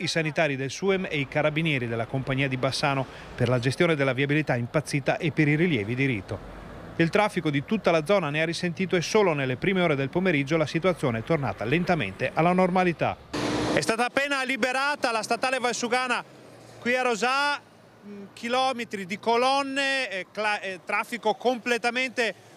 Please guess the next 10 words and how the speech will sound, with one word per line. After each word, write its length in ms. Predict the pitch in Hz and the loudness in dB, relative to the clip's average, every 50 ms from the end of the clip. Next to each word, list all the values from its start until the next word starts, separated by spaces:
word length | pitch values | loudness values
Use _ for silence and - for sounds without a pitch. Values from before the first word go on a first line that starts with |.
| - - - - - | -20 -20 -20 -12 -2
bloccato, 760 | - 214 240 240 - - 254 269 277 285 - 277 262 247 233 - - - | 2 4 4 4 2 2 0 2 2 0 0 0 0 0 0 -4 -14 -20
siamo 300 | 208 - - 208 202 202 | -16 -8 -6 -4 -4 -4
praticamente 680 | 190 - 196 185 - 202 196 208 202 208 220 214 180 208 | -2 -2 -4 -2 -2 -2 -2 0 0 0 -2 0 0 0
nell'ora 340 | 185 190 196 202 214 226 233 | 0 2 2 2 4 2 2
di 120 | 202 208 | 0 -4
punta, 320 | - 220 240 247 - 247 220 | -6 -6 -6 -2 -2 -2 0
cominciano 460 | - 220 226 247 262 - 262 254 247 | 0 0 0 0 0 0 2 2 2
a 20 | |
muoversi 400 | 233 240 240 240 240 226 - - | 2 2 2 2 2 0 -2 -2
adesso 520 | 233 226 226 233 240 220 - 254 247 240 | 0 0 2 0 0 -2 0 2 2 2